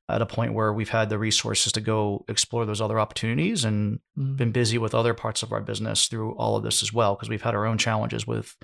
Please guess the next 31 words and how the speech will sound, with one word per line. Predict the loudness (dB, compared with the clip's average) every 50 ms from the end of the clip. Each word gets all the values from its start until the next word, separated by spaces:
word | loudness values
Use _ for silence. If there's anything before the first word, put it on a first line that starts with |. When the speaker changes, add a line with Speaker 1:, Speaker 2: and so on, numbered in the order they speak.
| -20 _ _ _ 0
Speaker 1:
manpower | 2 4 4 4 4 4 4 4 4 4 4 2
and, | 2 2 0 0 -2 -4 -4
and | -4 -2 -2
things | -2 -2 0 0
of | 0 2
that. | 2 0 0 0 2
So | 2 2 4 2 0 -2 -4 -8 -14 -18 _ _ _
yeah, | 2 4 4 4
probably | 6 8 10 10 10 10 8 6
one | 6 6 6 6
thing | 6 6 4
that | 6 6
I'm | 6 6 6 4 4 2 2 0 -4 _ _ _ _ _ _ -6
not | -4 0 0 2 2 4 4 4 4 4
as | 2 2 2
up | 2 2 2
on | 0 2 2 0 0 0 -2 -2 -2
in | -2 -2
terms | 0 0 0 0
of | 0 0
how | 0 0
to | 0 0 0
deal | 0 0 0 0
with | 0 -2 -2 -6 -10 -16 -8 -4
inflation, | -2 -2 -2 0 0 0 2 4 4 2 2 2 0 -2 -2 -4 -4 -6 _ -4
you | -2 -2
know, | 0 0
in | 0
the | 0 -2
global | -2 -2 -2 0 0 0 -2 -2 -6 -8 -16 -18 -8
context | -4 -2 0 0 2 2 0 0 0 0 2 2 2 0 -2